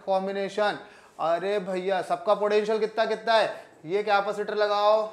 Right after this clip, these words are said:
कैपेसिटर, कैपेसिटर, कैपेसिटर,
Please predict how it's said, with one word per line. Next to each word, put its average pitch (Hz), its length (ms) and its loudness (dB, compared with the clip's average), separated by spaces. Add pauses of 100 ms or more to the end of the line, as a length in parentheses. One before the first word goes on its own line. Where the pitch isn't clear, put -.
(3000)
कैपेसिटर, 208 800 0
कैपेसिटर, 202 800 -2
कैपेसिटर, 175 720 -4